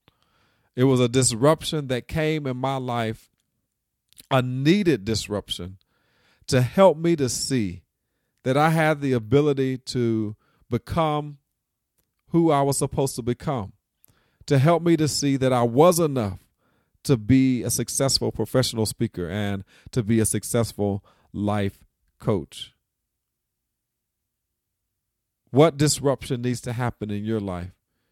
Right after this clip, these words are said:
to get you to step inside of your life, to get you to actually live out your purpose? So there were a few questions that Simon Bailey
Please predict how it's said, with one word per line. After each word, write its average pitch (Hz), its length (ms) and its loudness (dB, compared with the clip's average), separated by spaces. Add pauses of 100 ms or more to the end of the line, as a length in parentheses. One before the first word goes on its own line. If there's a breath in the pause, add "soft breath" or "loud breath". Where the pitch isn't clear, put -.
(320)
to 135 120 -2
get 110 240 -2
you 123 160 0
to 104 160 -4
step - 600 -6
inside 135 720 -4
of 92 220 -12
your 92 140 -6
life, 78 300 -14 (600)
to 123 100 -2
get 113 240 0
you 123 140 2
to - 200 -6
actually 117 520 -4
live 110 420 -2 (160)
out 98 340 -6 (460)
your 92 520 -2 (920)
purpose? - 680 -6 (1500 soft breath)
So 175 160 4
there 208 200 2
were 180 300 4
a 135 60 2
few 214 260 -2
questions 117 840 -4 (600)
that 120 260 -2
Simon 139 580 -2
Bailey 117 640 0